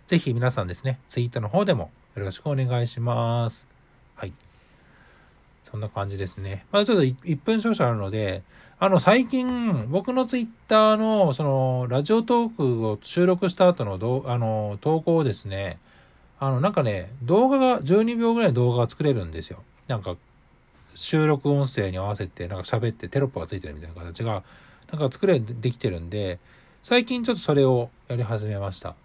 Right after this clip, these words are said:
で、それやるとね、なんかね、やっぱこう、声がやっぱ入ってるので、まあ、それを着て、まあ、着て聞いてくれる方も、まあ、いらっしゃるのかなと思って、ちょっと試してみてます。で、昨日ね、あの、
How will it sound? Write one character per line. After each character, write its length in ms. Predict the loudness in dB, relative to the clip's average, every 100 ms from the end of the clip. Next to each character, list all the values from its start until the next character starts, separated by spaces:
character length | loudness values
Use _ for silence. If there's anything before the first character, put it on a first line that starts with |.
| _
で、 160 | -2 -2
そ 100 | 0
れ 160 | 0
や 80 | 0
る 80 | 0
と 100 | 0
ね、 160 | 0 0
な 100 | 0
ん 20 |
か 100 | 0
ね、 100 | 0
や 80 | 0
っ 40 |
ぱ 140 | -2
こ 420 | -2 -4 -4 -4 -8
う、 340 | -14 _ _ _
声 200 | 6 6
が 60 | 6
や 60 |
っ 20 | 2
ぱ 100 | 0
入 140 | 0
っ 40 |
て 140 | 0 -4
る 80 | -6
の 120 | -4
で、 380 | -2 -2 -2 -6 -16 -20 -8
ま 60 | -6
あ、 20 |
そ 120 | -2
れ 80 | -2
を 60 |
着 120 | -2 -6
て、 440 | -4 -2 -2 -4
ま 100 | -4
あ、 40 | -6
着 120 | -2
て 100 | -2
聞 180 | 0 0
い 40 |
て 80 | -2
く 80 | 0
れ 140 | 2
る 100 | 2
方 220 | 0 -2 -2
も、 180 | -2
ま 120 | -2 -2
あ、 40 |
い 60 | 0
ら 100 | 0
っ 20 |
し 100 | 0
ゃ 40 |
る 60 | 0
の 80 | -2
か 100 | 0
な 280 | 2 2
と 60 | 0
思 100 | -4
っ 20 |
て、 60 | -10
ち 120 | -10
ょ 40 | -8
っ 40 |
と 220 | -4 -4
試 40 | -4
し 40 |
て 60 | -8
み 120 | -10
て 80 | -12
ま 160 | -14
す。 120 | -20 _ -20 -20 -20 -20 -20 _ _ _ -2
で、 480 | 0 2 0 -4 -16 _ _ -4
昨 240 | 2 4
日 40 | 6
ね、 300 | 6 4 -2 -14 _ _ -4
あ 140 | -4
の、 260 | 0 0